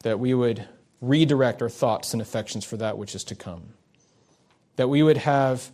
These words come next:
you know, he would talk about, it's better to lose, pluck out an eye, and your whole body and soul will be cast.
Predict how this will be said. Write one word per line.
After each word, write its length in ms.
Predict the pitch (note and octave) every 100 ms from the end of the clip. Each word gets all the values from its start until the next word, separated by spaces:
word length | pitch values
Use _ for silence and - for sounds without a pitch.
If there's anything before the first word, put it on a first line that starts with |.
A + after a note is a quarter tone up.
| _ _ _ _ _ _ _
you 80 | C#3+
know, 80 | C#3+
he 100 | D3
would 100 | C#3+
talk 220 | D3 C#3+
about, 240 | C#3+ C3+ -
it's 120 | C#3
better 200 | D#3 D#3+
to 140 | D#3
lose, 500 | C#3 C#3 D3 D3 C3+ D3 - -
pluck 200 | E3 D#3+
out 100 | D3+
an 140 | C3
eye, 320 | B2 A2+ D2+ - _ _ _ _ _ _ _ _ _ _ _ _ _ _ _ _
and 120 | C#3+ D3
your 120 | C#3
whole 220 | D#3+ D3+
body 420 | C#3 C#3 B2 G2 G2 - - _
and 80 | -
soul 220 | - C3+
will 60 | B2
be 100 | A2+
cast. 500 | - G#2 - -